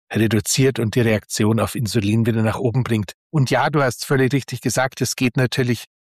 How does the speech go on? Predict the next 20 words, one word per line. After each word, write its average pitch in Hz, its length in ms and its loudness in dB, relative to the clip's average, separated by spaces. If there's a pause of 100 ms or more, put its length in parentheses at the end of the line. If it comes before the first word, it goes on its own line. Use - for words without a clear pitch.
(100)
unterstützt - 680 0
auch 127 200 0
mit 123 220 0
Supplements. 131 800 0 (340)
Tatsächlich 123 580 0
das - 200 -2
Berberin, 123 520 0
was 127 180 0
du 131 120 -2
gesagt 113 380 -2
hast, - 200 -2
ist 117 120 -4
super. 123 340 0 (260)
Man 120 200 -2
könnte 139 400 0
da 110 180 0
aber 113 220 0
natürlich 123 460 0
jetzt 127 200 -2
auch 110 280 0